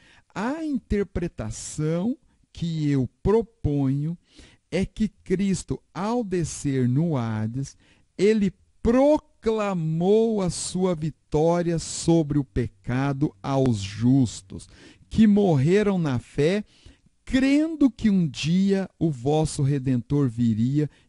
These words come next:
e os livraria para sempre.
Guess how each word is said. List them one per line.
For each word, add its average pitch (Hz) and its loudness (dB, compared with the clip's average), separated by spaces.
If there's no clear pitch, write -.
e 160 6
os 151 2
livraria 151 0
para 127 -4
sempre. 87 -8